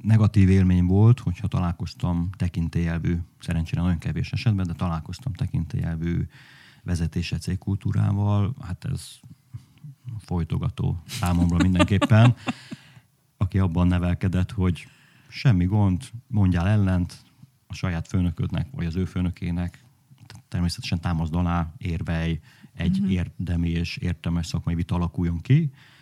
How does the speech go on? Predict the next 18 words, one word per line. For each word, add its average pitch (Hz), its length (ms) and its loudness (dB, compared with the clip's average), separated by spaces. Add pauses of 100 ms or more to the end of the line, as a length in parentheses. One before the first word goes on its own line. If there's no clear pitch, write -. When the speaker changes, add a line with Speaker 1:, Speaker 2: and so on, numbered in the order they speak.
(160)
Speaker 1:
és - 160 -8
ez 90 80 -2
biztos, - 340 -6
hogy 82 140 -4
a, 80 160 0
a 82 520 -4 (280)
közösség 82 440 -2
javát 80 260 -2
szolgálja, 87 380 0
mert 85 140 0
ebből 82 240 -2
valami 82 240 -2
olyasmire 80 420 -4
jutunk, 85 340 -4
ami, 85 220 -2
ami 85 160 -2
mindenkinek 82 520 -4
jó. 117 280 2